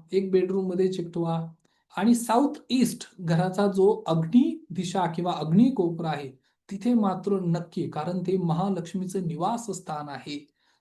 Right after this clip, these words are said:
लक्ष्मी किंवा घरामध्ये येणारी संपत्ती ही फक्त एका दिशेवर, म्हणजे घरातील जे सिक्स्टीन झोन्स आहेत, त्यातील एक झोन हा संपत्तीचा कारक आहे. जर तुमच्या घरात आर्थिक सुबत्ता किंवा स्थैर्य नसेल,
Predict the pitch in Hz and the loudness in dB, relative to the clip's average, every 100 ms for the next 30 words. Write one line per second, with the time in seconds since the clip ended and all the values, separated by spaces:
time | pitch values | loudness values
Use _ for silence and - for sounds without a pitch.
0 | - 135 165 165 240 262 294 294 - _ | -12 -4 -2 0 4 6 6 0 -12 _
1 | 202 208 185 165 202 226 208 214 190 202 | 0 2 2 0 2 2 4 4 4 4
2 | 214 220 202 202 196 196 240 233 - 240 | 4 0 -2 2 2 4 2 0 2 2
3 | 170 - - _ _ 214 247 - 220 214 | 2 -4 -14 _ _ 4 4 2 -6 -4
4 | 247 247 202 208 202 196 196 170 147 - | -4 2 0 2 0 0 0 -2 -4 -4
5 | 160 196 196 170 170 196 214 202 208 208 | 0 2 2 0 0 0 0 -2 -2 -4
6 | 202 277 285 214 196 202 196 175 185 185 | -4 0 2 4 4 4 2 0 -2 -2
7 | 185 185 208 208 185 240 233 180 185 170 | -4 -2 -2 0 2 2 0 -2 -2 0
8 | 160 - 185 240 240 - _ _ _ _ | -2 0 0 0 -2 -14 _ _ _ _
9 | - - 226 226 240 277 277 233 220 220 | -18 -2 2 2 2 0 0 -2 -2 -4
10 | 208 185 175 175 165 156 170 175 165 151 | -2 -2 -2 -2 -4 -4 -2 -2 -4 -2
11 | 220 240 226 202 202 220 226 214 175 175 | 0 0 0 0 2 0 -2 -4 -8 -4
12 | 190 202 180 208 233 - _ _ _ 175 | 0 2 2 2 -2 -10 _ _ _ -2
13 | 185 196 190 254 - 202 196 196 214 208 | 0 -2 -4 -8 -4 -2 0 0 -2 -4
14 | 214 196 190 185 - 233 262 247 240 202 | -2 0 -2 -4 -6 -2 0 2 2 2
15 | 175 170 190 254 285 | 0 6 8 8 4